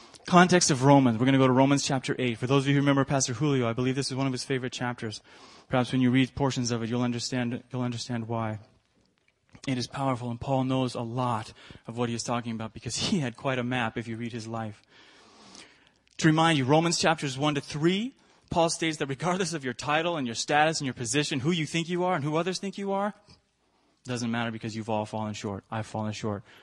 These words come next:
of the glory of God. Remember that statement? Okay, all have fallen short.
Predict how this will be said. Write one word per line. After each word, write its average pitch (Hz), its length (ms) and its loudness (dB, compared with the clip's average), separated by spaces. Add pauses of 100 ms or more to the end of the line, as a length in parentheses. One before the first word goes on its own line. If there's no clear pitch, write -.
(120)
of 107 100 -8
the 107 60 -6
glory 104 240 -4
of 98 80 -8
God. 98 420 -6
Remember 113 260 2
that 120 140 4
statement? 160 400 -2 (540)
Okay, 131 200 -4
all 226 380 10
have 143 160 2
fallen 123 320 2
short. - 340 -2